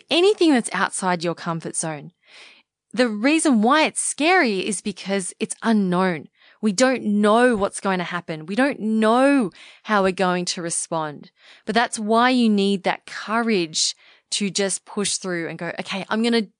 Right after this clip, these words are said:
do this anyway. I feel the fear. I feel the uncertainty, but I'm gonna do it anyway because I'm, and I'm going, I'm, I'm, I trust that I will be able to deal with whatever happens."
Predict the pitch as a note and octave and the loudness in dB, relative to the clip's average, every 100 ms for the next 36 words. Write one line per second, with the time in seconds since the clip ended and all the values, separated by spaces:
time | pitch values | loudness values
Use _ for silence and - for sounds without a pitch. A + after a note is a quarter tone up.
0 | - D4 D#4 D4+ D4 - A#3 A#3 G3 E3 | -2 4 6 6 2 2 0 2 0 -2
1 | - _ _ _ _ B3 A3+ - C#4+ D#4+ | -6 _ _ _ _ -4 -4 -2 2 4
2 | E4+ C4+ - - F#3 D#3 F3+ - _ _ | 4 0 -4 -4 -2 -2 -4 -12 _ _
3 | _ A#3+ A#3 - D#4+ F4 E4 D#4 A#3 - | _ -4 -2 2 4 4 4 2 0 -2
4 | G3+ - F3 E3+ D#3+ C#3+ - _ _ _ | -2 -2 -4 -4 -6 -8 -14 _ _ _
5 | _ A#3+ A#3+ A#3+ B3 A#3+ G#3+ _ D4 C#4+ | _ -2 0 2 2 0 -2 _ 0 2
6 | C4 G3+ G3 F#3+ F3 D#3+ D3+ - - F#3 | 2 0 -2 0 0 -2 -8 -14 -14 -6
7 | F#3+ F#3 F3 - G3 G3 - G#3 G3+ G#3 | -2 -2 -4 -4 -2 -2 -4 -2 -2 0
8 | G#3 G3+ G3+ G#3 G3+ G3 - - - _ | 0 0 -2 -2 -2 -2 -8 -20 -20 _
9 | _ _ _ - G#3+ G#3+ G#3 G3+ G#3+ - | _ _ _ -4 0 2 0 0 -2 -2
10 | - A#3+ C4+ G#3+ - - - G#3 G#3+ F#3 | -2 0 0 0 -4 -8 -6 0 2 4
11 | A3 A3 A#3 G3+ F#3+ F#3 F3+ F#3 - D#3+ | 2 2 -2 0 0 0 0 -4 -8 -10
12 | - F#3+ F3+ F3 E3 - E3+ - - D#3+ | -8 -4 -2 -4 -8 -12 -12 -10 -10 -10
13 | D3+ - D3+ D3 C#3 - - | -10 -14 -16 -16 -14 -16 -18